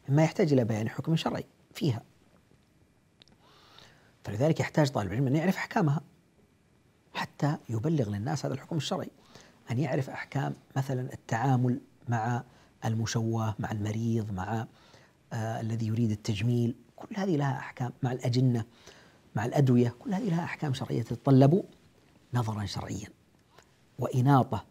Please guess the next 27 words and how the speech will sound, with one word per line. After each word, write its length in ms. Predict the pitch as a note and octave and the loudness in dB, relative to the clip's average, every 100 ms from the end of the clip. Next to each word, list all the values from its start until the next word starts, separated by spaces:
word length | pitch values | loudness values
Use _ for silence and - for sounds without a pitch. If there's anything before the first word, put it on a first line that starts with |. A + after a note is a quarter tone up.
| _ _ _ _ _ | _ _ _ _ _
للأحكام 680 | A#2+ B2+ - - - D#3+ D3+ | 0 0 0 -6 -4 -2 0
الشرعية 380 | A#2 - B2 B2 | -2 -4 -4 -2
بمناطاتها 960 | A#2 A2+ A2 G#2+ - C3+ C3+ A#2 A#2 C3+ - | -2 -2 -4 -4 0 0 0 -4 -4 -6 -12
في 80 | - | -6
الكتاب 440 | A#2+ G#2+ B2+ B2 | -6 -4 -6 -6
والسنة. 380 | G2+ - F#2 F2 - _ _ _ _ _ _ _ _ - - _ _ - - - - | -8 -8 -12 -12 -16 _ _ _ _ _ _ _ _ -20 -20 _ _ -20 -20 -20 -10
كيف 180 | - F#3 | 0 6
يكون 300 | B2+ - G2+ | 6 4 -2
هذا؟ 240 | G2 G#2+ - _ _ _ - | -2 -6 -14 _ _ _ 0
إلا 220 | D#3 C#3 | 2 2
بأن 240 | A#2+ B2 A2+ | -2 -4 -4
يتفقه 580 | G2+ G2 C3+ - E3+ - _ _ _ _ - | -6 -4 -6 -2 -4 -4 _ _ _ _ -10
وأن 160 | G#2 | -6
يتصور 560 | G#2 G#2 - F3 G3 - | -6 -2 6 8 8 4
هذه 200 | A#2 B2+ | 2 2
المعاملات 460 | A2+ G#2 G2+ A#2 A#2 | 2 0 -2 -2 -2
المعاصرة، 480 | G#2 G#2+ C3+ G#2+ G#2 - _ - _ | -2 0 0 0 -4 -8 _ -20 _
وأن 100 | G#2+ | -4
يتفقه 500 | G#2+ G2 C#3+ - C#3 | -4 2 2 6 6
فيها، 280 | C3+ D3+ F3 | 6 4 2
وأن 180 | G2+ G2+ | -4 -4
يدرسها، 500 | A2 D#3 E3 E3+ F#3+ - - - _ | 2 4 4 4 2 -6 -20 -20 _
وأن 120 | G#2+ | -6
يكيفها، 600 | G#2+ - A#2 F3 F3+ F#3 | -4 -4 0 2 2 0
وأن 220 | F#3+ A#2 | 0 -2
يحكم 320 | C3+ - - G#2 | -4 -6 -6 -4
عليها. 260 | D#3+ A2 | -4 -6